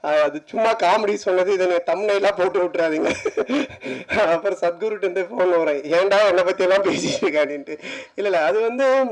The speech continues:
ஆன்மீகம் வந்து எப்பவுமே ஒரு, என்ன சொல்றது, ஒரு, ஒரு பேஸ் வேணும் நமக்கு. ஒரு, ஒரு ஒழுக்கத்துக்காகட்டும், இல்ல, ஆ, நம்ம செய்யற வேலையில ஒரு டெடிகேஷனா இருக்கிறதுக்காகட்டும், எதுவா இருந்தாலுமே. ஆ, எனக்கு தெரிஞ்சு நீங்க என்னுடைய பிரஸ் மீட், என்னுடைய படம் எல்லாமே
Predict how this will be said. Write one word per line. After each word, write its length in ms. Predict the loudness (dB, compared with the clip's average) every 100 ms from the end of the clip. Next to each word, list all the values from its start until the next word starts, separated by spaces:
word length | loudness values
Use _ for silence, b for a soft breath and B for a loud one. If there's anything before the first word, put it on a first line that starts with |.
| -4
ஆன்மீகம் 540 | 0 2 2 2 0 0
வந்து 160 | -4 -4
எப்பவுமே 280 | -4 -2
ஒரு, 380 | -2 -4 -4 -4
என்ன 160 | -4 -4
சொல்றது, 460 | -6 -10 -8 -8
ஒரு, 100 | -10 -8
ஒரு 180 | -8 -4
பேஸ் 340 | 0 0 -2 -2
வேணும் 160 | 0
நமக்கு. 380 | 0 -2 -4 -8 -6
ஒரு, 360 | -8 -6 -6
ஒரு 180 | -6 -4
ஒழுக்கத்துக்காகட்டும், 920 | -2 -2 -4 -4 -2 0 0 -2 -6
இல்ல, 400 | -6 -2 -2 -2 B B -8
ஆ, 80 | -2 2 2 2 2 0 -2 -4
நம்ம 200 | -4 -4 -2
செய்யற 240 | 0 2
வேலையில 320 | 2 2 2
ஒரு 120 | 0 0
டெடிகேஷனா 540 | -2 0 -2 -4 -8
இருக்கிறதுக்காகட்டும், 720 | -6 -6 -8 -4 -2 -2 -4 -4
எதுவா 220 | 0 2
இருந்தாலுமே. 460 | 2 2 2 0 -2 B B B -4
ஆ, 40 | -2
எனக்கு 480 | 0 0 -2 -2 -2
தெரிஞ்சு 380 | -2 -2 -4 -2
நீங்க 160 | 0
என்னுடைய 340 | 2 2 0 0
பிரஸ் 260 | -2 0
மீட், 200 | 0 0
என்னுடைய 260 | 2 0 2
படம் 180 | 2 2
எல்லாமே 220 | 4